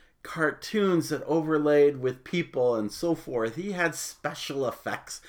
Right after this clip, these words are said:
people popping out of chimneys and, and having tea, um, on, on the ceiling.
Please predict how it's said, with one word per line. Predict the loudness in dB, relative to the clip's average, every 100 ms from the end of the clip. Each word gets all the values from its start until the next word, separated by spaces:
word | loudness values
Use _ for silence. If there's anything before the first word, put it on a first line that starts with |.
| -10
people | -2 0 2 0
popping | 4 2 2 -2
out | -2
of | -4
chimneys | -2 0 0 -2 -4 -4
and, | -4 -6 -10 -20 -14 -4
and | -2 -2 -4
having | -2 0 0 -2
tea, | -6 -4 -2 -2 -8 -20 -20 -14 -2
um, | 2 4 2 -4 0
on, | 2 2
on | 2 2
the | 0
ceiling. | -4 0 2 2 0